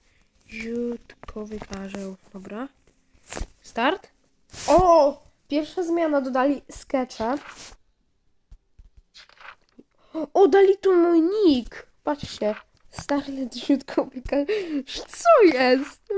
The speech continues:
Mój nick dali do historii. Ry-, tu się chyba sketch zmienił też. O kurde, reklama. Okej, jesteśmy tu.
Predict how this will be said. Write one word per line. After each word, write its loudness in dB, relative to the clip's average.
Mój 8
nick 0
dali 2
do 4
historii. -4
Ry-, -4
tu -2
się 6
chyba 6
sketch -4
zmienił -2
też. -4
O -12
kurde, -2
reklama. -6
Okej, -4
jesteśmy -8
tu. -8